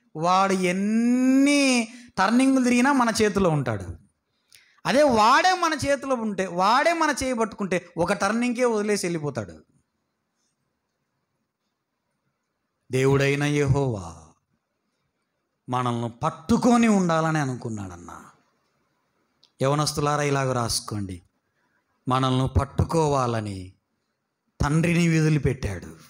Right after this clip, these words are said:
"నా దేవా, నా దేవా, నన్నెందుకు?" మనల్ని పట్టుకోవాలని వదిలేసినాడక్క. మనం అగ్ని, ఆరని అగ్నికి పరిగెత్తుతూ ఉన్నాం.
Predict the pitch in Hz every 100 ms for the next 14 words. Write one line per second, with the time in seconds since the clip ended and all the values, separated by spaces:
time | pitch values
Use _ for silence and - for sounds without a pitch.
0 | _ _ _ _ _ _ _ _ _ _
1 | _ _ _ _ _ _ _ _ _ 127
2 | 127 135 135 135 131 127 127 120 120 113
3 | 110 107 117 120 123 127 131 127 208 131
4 | 90 - _ _ _ _ _ _ _ _
5 | _ _ _ _ _ 170 220 240 240 240
6 | 240 220 196 165 147 131 123 107 95 -
7 | - - _ _ _ _ _ _ _ _
8 | _ _ _ _ _ _ _ _ _ _
9 | _ _ _ _ _ _ _ _ 147 131
10 | 131 123 120 110 151 147 131 147 175 185
11 | 180 156 160 151 156 - 196 277 - 247
12 | 160 120 98 90